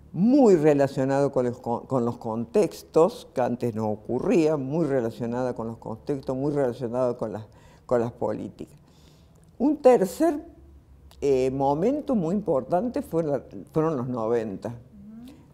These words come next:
por la reforma, lo que significó la reforma educacional en, en, en, en, en Argentina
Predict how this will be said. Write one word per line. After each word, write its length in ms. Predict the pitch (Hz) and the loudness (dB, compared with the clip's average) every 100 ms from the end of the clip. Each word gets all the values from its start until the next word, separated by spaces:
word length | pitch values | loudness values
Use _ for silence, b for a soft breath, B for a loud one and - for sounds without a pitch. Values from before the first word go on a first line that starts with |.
| _ - | _ -8
por 120 | 123 | -4
la 120 | 123 120 | 0 0
reforma, 640 | 113 110 - 107 101 104 | -2 -4 -2 -2 -2 -6
lo 100 | 107 | -6
que 80 | 107 | -8
significó 600 | 120 123 123 117 123 - | -6 -2 -2 -2 0 4
la 80 | 170 | 4
reforma 420 | 160 113 123 139 | 4 -2 -6 -2
educacional 680 | 135 120 107 107 117 113 127 | -2 -2 -4 -6 -4 -2 -2
en, 260 | 131 120 - - | -2 -4 -8 -6
en, 380 | 113 107 104 - | -6 -4 -8 -8
en, 280 | 107 110 - | -8 -8 -10
en, 240 | - 120 - | -10 -10 -6
en 160 | 127 139 | -4 -4
Argentina 920 | 110 - 117 120 - - 208 240 277 | -4 -4 -4 -4 -2 0 2 2 0